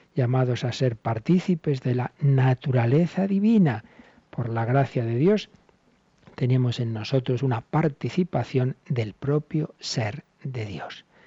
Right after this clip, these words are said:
No estamos llamados simplemente a ser buenas personas, a conocer y amar a ese nivel humano, estamos llamados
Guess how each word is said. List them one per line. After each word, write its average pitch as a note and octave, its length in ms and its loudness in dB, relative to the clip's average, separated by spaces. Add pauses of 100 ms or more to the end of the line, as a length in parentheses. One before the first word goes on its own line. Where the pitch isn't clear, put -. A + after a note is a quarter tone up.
(280)
No G3+ 120 4
estamos D3 400 2
llamados B2 380 0
simplemente A#2+ 460 0
a A#2 60 -2
ser B2 220 0
buenas B2 480 2
personas, D3+ 680 0 (320)
a C3 120 -4
conocer A#2+ 500 0
y B2 120 2
amar B2+ 460 2 (320)
a B2 140 -2
ese A#2+ 180 -2
nivel A#2 320 -2
humano, G3+ 420 4 (240)
estamos A2+ 400 -4
llamados A2 600 -6